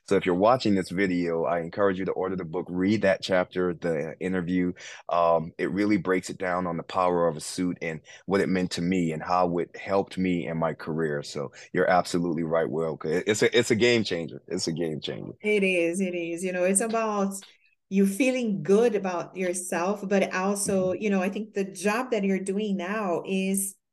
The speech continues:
Speaker 2: the impact on the community that you're putting that into, like, you're paying forward, right?
Speaker 1: Absolutely.
Speaker 2: And, and that's beautiful. So, you know, huge congrats on that, David, because
Speaker 1: Thank you
Speaker 2: it's
Speaker 1: so much.
Speaker 2: definitely, you know, inspiring and appreciated, I'm sure.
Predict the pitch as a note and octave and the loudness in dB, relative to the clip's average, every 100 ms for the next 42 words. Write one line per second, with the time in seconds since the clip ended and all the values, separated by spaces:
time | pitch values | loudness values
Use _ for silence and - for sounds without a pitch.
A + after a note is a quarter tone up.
0 | _ - G3+ C#4 E4+ - G#3+ A#3 - G#3 | _ 0 4 4 2 0 0 0 -2 -2
1 | F#3+ F3+ F#3+ F3+ G3 F#3 E3 F3 E3+ F3 | -2 -2 -4 0 2 2 0 0 0 0
2 | E3+ E3+ E3+ _ _ A#3+ B3 A3 G3 E3+ | 0 0 -2 _ _ 4 4 4 2 2
3 | D#3+ - G3 F#3 - - F3 - - _ | 0 -4 -6 -6 -4 0 0 -2 -10 _
4 | - G#3+ G3+ A3 - A#3 C4 C#4+ G#3+ G3+ | 2 2 4 2 4 4 4 0 2 2
5 | D#3 F2+ D3+ - _ F3 E3 F3 G3 G3 | 0 -4 -10 -14 _ -2 0 0 -2 -6
6 | - - - F3 F#3+ F3+ F#3+ D#2+ G#3 G3 | -20 -6 0 2 2 4 2 2 2 2
7 | A#3 - G3 F#3+ G3 F3 - - D#3+ - | 2 0 0 2 2 0 -6 -6 -4 2
8 | F3+ F3 F3+ G#3+ G3+ F#3 A3 B3 C4+ C#4+ | 4 4 4 0 -2 -2 -6 -2 2 2
9 | - B3+ G#3 F3+ F3+ F3 D#3+ D#3 D#3 E3 | 0 -4 -2 -2 -4 -6 -2 -2 0 0
10 | D#3 F3 E3+ E3+ F3+ E3+ E3+ E3 F#3 G3 | 0 -2 -2 -2 0 2 2 0 0 0
11 | F#3 F3 G#3 G3 E2+ F2 E2 G#3+ A#3+ A#3+ | 0 2 2 4 0 0 0 0 0 -4
12 | A#3+ A3 G3+ G3 G3 F3+ F3 F3+ G3 - | 0 0 2 0 -2 0 0 0 -2 -4
13 | F#3 F3 F3 E3+ E3+ E3 E3 E3+ - D#3+ | -4 -2 -2 -4 -6 -6 -4 -6 -4 -4
14 | D3+ D3+ D3+ D3+ D3+ - G#2 B2 G3 | -2 0 -2 -4 -6 -6 -6 -6 -8